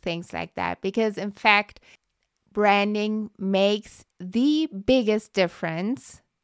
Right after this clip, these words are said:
for your business, for your career. And if you think of those two examples of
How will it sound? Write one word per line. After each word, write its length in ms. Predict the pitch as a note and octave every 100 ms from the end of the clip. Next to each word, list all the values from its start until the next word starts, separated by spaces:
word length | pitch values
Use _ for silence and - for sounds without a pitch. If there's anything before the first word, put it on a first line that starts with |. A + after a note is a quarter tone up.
| _
for 300 | _ - G#3+
your 200 | B3+ B3+
business, 600 | G#3+ G3+ F3+ F3+ F3 F3 -
for 220 | G3 F#3
your 200 | F#3+ G#3+
career. 600 | - A#3 G#3+ F#3 E3+ E3+ - - - -
And 220 | - G#3 G3
if 200 | - A#3+
you 160 | D4+ F#4
think 360 | - C#4 B3+
of 180 | A#3+ G#3+
those 360 | - F3+ F3+ -
two 260 | - B3
examples 800 | A#3 G#3 F#3+ F#3+ F3+ F3+ A3 G#3
of 160 | - F#3+